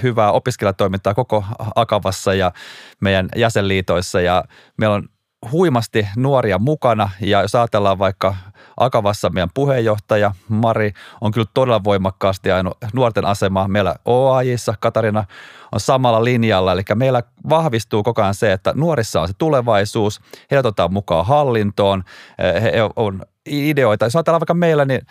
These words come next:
O A J:ssä niin moni asia tulee opiskelijoiden kautta. Muun muassa turvallisemman tilan periaatteet, niin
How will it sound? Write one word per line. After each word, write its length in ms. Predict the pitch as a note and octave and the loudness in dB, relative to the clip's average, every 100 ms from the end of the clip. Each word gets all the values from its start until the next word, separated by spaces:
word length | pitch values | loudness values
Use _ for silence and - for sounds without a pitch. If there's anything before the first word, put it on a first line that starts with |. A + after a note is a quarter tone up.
| - _ | -20 _
O 180 | D#3 D3 | 2 4
A 80 | C3+ | 2
J:ssä 260 | A#2+ C3+ | 2 0
niin 100 | B2 D3+ | -2 0
moni 260 | F3 E3 | 0 2
asia 280 | B2 A#2+ B2 | 0 2 -2
tulee 300 | B2 A#2 G#2+ | 0 0 2
opiskelijoiden 540 | A#2 A#2 - G2 F#2+ | 0 -2 -2 -2 -2
kautta. 320 | - F#2+ F2+ G#2 | 0 0 0 -2
Muun 80 | |
muassa 180 | C3 B2+ - | -2 -2 -2
turvallisemman 480 | D#3 C3+ B2 A#2+ | 0 0 -2 -4
tilan 260 | - B2+ G#2 | 0 0 0
periaatteet, 640 | A#2+ A2 G2+ F#2+ - F#2+ F#2+ | 0 2 2 0 0 -2 -2
niin 220 | F#2 | -4